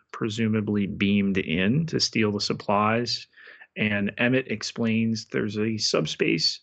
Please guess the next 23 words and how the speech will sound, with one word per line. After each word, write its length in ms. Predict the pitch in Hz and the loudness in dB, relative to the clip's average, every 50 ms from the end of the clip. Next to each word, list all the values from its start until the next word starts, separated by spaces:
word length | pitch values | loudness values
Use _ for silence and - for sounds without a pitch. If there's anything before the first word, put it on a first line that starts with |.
| _ _ _ _ - | _ _ _ _ -4
distortion 800 | 190 - - - - - 185 185 202 202 - 214 208 196 190 180 180 | -2 -2 -2 0 2 4 6 6 4 4 2 2 2 2 2 2 2
with 240 | 156 147 151 - - | 0 0 0 -4 -10
tachyon 720 | - - 190 208 214 208 - 208 214 180 190 196 185 185 | -4 0 2 2 2 2 2 2 2 4 4 2 2 2
fluctuations 920 | - 165 165 165 - - 147 143 143 151 147 147 - 156 - - 156 156 | 2 0 0 0 0 0 2 4 4 2 0 0 0 0 2 2 2 0
and 100 | - 143 | 0 0
a 100 | 139 147 | 0 2
massive 580 | 76 76 147 147 - - 165 - - 165 156 151 | 2 2 2 2 2 0 -2 -2 -4 -4 -4 -4
spike 420 | - - - 139 139 151 156 151 | -8 -2 0 2 2 2 0 0
in 80 | 143 135 | -2 -4
Hawking 840 | - - - - - - 180 185 - - 120 104 92 87 95 - - _ _ _ _ | -4 -8 -6 -2 0 0 0 0 0 -2 -2 -2 -2 -6 -10 -12 -16 _ _ _ _
radiation, 840 | - 143 120 113 104 104 101 101 98 98 98 - - 113 104 120 143 - _ _ _ _ - - - _ - | -4 -2 -2 -2 -2 -4 -4 -4 -4 -4 -4 -2 -2 0 0 -2 -4 -8 _ _ _ _ -20 -20 -20 _ 2
all 460 | 170 170 170 175 185 180 180 180 - - | 4 6 8 8 6 4 4 0 -4 -2
en 120 | 147 147 | 0 0
español, 800 | 139 139 135 - - 127 120 131 135 127 117 107 104 107 - _ | 2 0 0 0 0 0 2 2 2 2 2 0 0 -4 -6 _
por 180 | - - 113 101 | -6 -4 -4 -4
favor. 520 | 110 107 104 107 98 95 95 95 98 - - - - - - - - - - - | -4 -4 -2 0 2 2 0 0 -2 -6 -14 -20 -20 -20 -20 -18 -16 -16 -10 -2
And 180 | - 110 113 113 | 0 2 4 4
they 140 | 120 123 | 4 4
view 460 | 117 120 127 127 139 143 147 147 151 147 | 4 4 2 4 4 6 4 4 2 0
the 180 | - 123 131 127 | -2 0 0 2
same 540 | - - - - 135 135 135 135 139 143 147 143 - 135 | 2 2 2 2 2 4 4 4 2 2 0 -2 -6 -4
green 640 | 131 135 127 131 135 131 131 135 135 139 139 139 143 - | -2 0 2 2 2 2 2 2 2 2 2 2 2 2
anomaly 880 | - 131 123 123 117 120 120 123 120 113 107 104 98 98 101 110 - | 2 2 2 2 2 2 2 2 2 2 2 2 0 0 -2 -4 -10